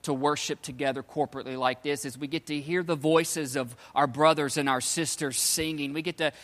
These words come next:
hear the claps of praise. We, we get to hear the heartbeat of prayer, and,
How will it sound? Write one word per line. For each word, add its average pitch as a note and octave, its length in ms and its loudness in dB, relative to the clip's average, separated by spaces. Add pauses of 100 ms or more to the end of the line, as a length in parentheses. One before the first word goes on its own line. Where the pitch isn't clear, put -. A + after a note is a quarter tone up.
(100)
hear F#3 220 2
the E3 80 0
claps D#3+ 640 2
of C#3+ 160 -6
praise. C#3+ 600 -2
We, D3+ 180 -6 (180)
we E3 100 0
get G3 200 -2
to E3+ 140 -4
hear F#3 240 -2
the D#3 160 2
heartbeat E3+ 560 4
of C#3 140 -2
prayer, D#3 640 0
and, C#3 160 -6